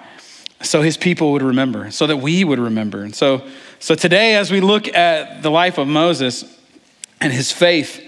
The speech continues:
uh, we're gonna remember what God did again. And let's remember it again, and, and we're gonna look to what he did in Egypt. And so I want us to see three things. Number one, a faith has to wait. Number two, faith has to remember.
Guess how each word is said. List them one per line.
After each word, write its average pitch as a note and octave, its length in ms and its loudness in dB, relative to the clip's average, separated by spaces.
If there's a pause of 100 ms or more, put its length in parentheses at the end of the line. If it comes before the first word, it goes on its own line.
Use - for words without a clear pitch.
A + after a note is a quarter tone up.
(400)
uh, C3 240 0
we're C#3+ 120 0
gonna D3 200 2
remember D3+ 380 2
what C3+ 220 -2
God B2 280 -2
did A#2 200 -2
again. G#2+ 320 -6 (600)
And A#2 100 -8
let's B2 200 -6
remember C3 340 0
it A#2+ 60 0
again, A2 340 -4
and, A2 220 -10
and A2 140 -4
we're A2+ 80 -4
gonna A#2 100 -4
look A#2+ 360 -4
to A#2+ 200 -4
what A#2 220 -4
he B2 100 0
did A#2 200 -2
in A#2 60 -2
Egypt. A2+ 400 -6 (560)
And E3+ 120 -6
so E3 80 4
I D#3+ 60 6
want F3 160 4
us E3+ 100 -4
to D3+ 80 -6
see D#3+ 180 0
three C#3+ 220 0
things. A2 400 -6 (840)
Number C3+ 200 0
one, C3+ 400 0 (460)
a - 40 -6
faith D3 320 0
has C#3+ 240 0
to C#3+ 80 -2
wait. A#2 240 -2 (1120)
Number C3 180 0
two, C#3 220 0
faith C3+ 280 0
has C3 360 -2 (140)
to C3+ 180 0
remember. A#2+ 500 0